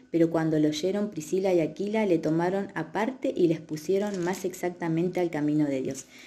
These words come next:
¿De quién está hablando acá? De otro nuevo personaje en esta historia, que es Apolo. Bien, que él, como dice acá, era una persona que estaba instruida, que sabía de la palabra,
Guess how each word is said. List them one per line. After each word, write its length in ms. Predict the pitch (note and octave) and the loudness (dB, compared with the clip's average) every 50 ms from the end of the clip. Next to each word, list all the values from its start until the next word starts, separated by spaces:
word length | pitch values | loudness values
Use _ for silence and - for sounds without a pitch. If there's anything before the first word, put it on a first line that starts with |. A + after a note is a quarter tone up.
| - - - | -20 -6 -4
¿De 80 | F3 F3+ | -4 -2
quién 220 | - A#3 A#3+ B3+ | 0 2 4 4
está 220 | B3+ B3+ - A#3 A3 | 4 4 2 0 0
hablando 280 | A3 A3 A#3 A#3+ A#3+ | 2 2 2 0 0
acá? 320 | A#3+ A3+ - A#3+ B3+ - - | -2 -2 -4 -4 -6 -4 -2
De 140 | F#3+ F#3+ F#3+ | 0 0 0
otro 240 | G3 G3 - - G#3 | 0 0 -2 -4 -2
nuevo 360 | G3 F#3+ F#3+ F#3+ G3+ G3+ G3+ | -2 -2 0 0 -2 -4 -4
personaje 680 | - - E3+ E3 - F3+ F3+ F3+ F#3+ F#3+ F#3+ - G#3+ | -6 -6 -6 -6 -4 -4 -2 -2 -4 -4 -6 -6 -6
en 100 | G#3+ G3+ | -4 -4
esta 200 | G3 F#3+ - - | -4 -6 -6 -8
historia, 420 | F#3 - - G3 G3 - A3+ A3 - | -8 -8 -6 -6 -4 -2 -2 -2 0
que 80 | E3 | -2
es 140 | E3+ E3+ - - - | -2 -4 -6 -8 -6
Apolo. 560 | D#3+ D3+ D#3 - - D#3 D#3 D3 C#3+ C3 - - - - - - - _ _ _ - | -6 -6 -4 -2 0 2 2 2 0 -2 -6 -10 -18 -20 -20 -20 -20 _ _ _ 4
Bien, 320 | D#3+ F3 G3 A3 A3 - - - - - - | 4 4 4 2 0 -4 -8 -16 -20 -6 -2
que 100 | E3+ E3+ | 0 0
él, 100 | F3 F3 | 2 2
como 280 | - F#3+ F#3+ F3+ F3 | 0 0 0 2 0
dice 260 | E3+ F#3+ F#3 - - G#3 | 0 0 -2 -4 -4 -4
acá, 380 | G3+ G3+ G#3 G#3 A3+ C#4 - - - - _ _ _ _ _ _ _ _ _ - - - | -4 -4 -2 -2 -2 -2 -4 -6 -10 -20 _ _ _ _ _ _ _ _ _ -14 -6 0
era 160 | F3 F3 F#3 | 2 2 4
una 220 | F#3+ F#3+ F3+ F3 F3 | 4 4 2 2 0
persona 340 | E3 E3 F3 E3+ F3+ F#3 | 0 0 0 0 0 0
que 80 | F3 E3+ | -2 -4
estaba 260 | E3 - F3 E3 E3 | -6 -2 0 2 2
instruida, 760 | E3+ E3+ D#3+ E3 - D#3+ D#3 E3+ G3 G#3 G#3 F#3 F3 F3 F3+ | 4 2 2 0 0 2 2 2 2 2 2 2 2 2 0
que 160 | F3 - F3+ D#3+ | -4 -10 -12 -12
sabía 440 | - - C#3+ C#3 D#3 E3+ G3+ G#3+ | -10 -8 -6 -2 0 2 4 4
de 80 | G#3 G3+ | 4 2
la 120 | G3+ G3 | 0 -2
palabra, 500 | F#3+ F#3+ G3 - F3+ F3 F3 F3+ G#3 G#3+ | 0 2 2 2 2 0 -4 -6 -8 -10